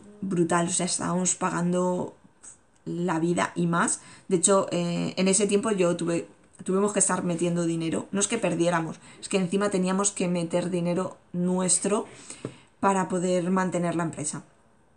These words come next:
Y de hecho quedaba un mes, eh, nosotros ya le habíamos, eh, dicho que dejábamos el local, que, que nos íbamos porque era inviable poder llevar ese, ese alquiler, era una locura.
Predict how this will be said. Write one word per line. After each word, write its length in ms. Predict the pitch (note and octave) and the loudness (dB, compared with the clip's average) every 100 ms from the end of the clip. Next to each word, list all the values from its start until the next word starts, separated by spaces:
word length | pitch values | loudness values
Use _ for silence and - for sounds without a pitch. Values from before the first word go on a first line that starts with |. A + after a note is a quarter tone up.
| _ _ _ - - G#3+ | _ _ _ -20 -8 -2
Y 80 | |
de 140 | F#3+ F#3 | 2 2
hecho 260 | F3 F#3 | 4 4
quedaba 460 | E3+ F3 E3+ F#3 - | 4 2 4 4 2
un 240 | F#3 F#3 F3 | 2 0 2
mes, 380 | F3 A#3 - - | 0 0 -2 -2
eh, 160 | F3 | -2
nosotros 360 | D#3 F3+ F3 F3+ | 0 -2 -2 0
ya 120 | F3 | 2
le 80 | D#3 D3+ | 2 2
habíamos, 720 | - E3 D#3+ E3 E3 - - - | 0 -2 -2 -2 -2 -4 -4 -6
eh, 260 | E3 D#3+ D#3+ | -4 -2 -2
dicho 280 | F3 E3+ | 0 0
que 80 | F3 | 0
dejábamos 520 | E3 E3 E3 E3+ E3+ | -2 2 2 2 -2
el 80 | D#3+ | 0
local, 320 | D#3 E3 G#3 - - - - - - | 0 0 -6 -8 -18 -20 -20 -20 -12
que, 680 | - F3+ F3 E3+ E3 D#3+ D#3+ F3 - _ - | -2 2 2 2 0 -2 -4 -6 -12 _ -8
que 100 | F#3 | -4
nos 160 | F3+ F3 | 0 2
íbamos 300 | E3+ F3 G3 | 2 0 -2
porque 180 | - D#3+ | -4 -4
era 160 | D3+ - | -2 -4
inviable 760 | - E3+ E3 D#3+ D3+ D3+ D#3 D#3+ | -2 -2 0 0 0 0 0 0
poder 320 | E3+ D#3 - | 0 -4 -4
llevar 260 | D3 C3+ D#3 | -2 -2 0
ese, 400 | D3+ D#3 D3+ - | 0 0 -2 -4
ese 600 | E3 - D#3+ D#3 D3+ D3 - | -4 -2 0 0 0 -2 -2
alquiler, 580 | D#3+ D3 D#3 D#3 D3 - | -4 -2 -4 -2 -4 -8
era 220 | - D3+ D3+ | -10 -6 -4
una 260 | D#3+ D#3 | -2 -2
locura. 520 | D3+ D3+ - D#3+ - | 0 -2 -2 -4 -4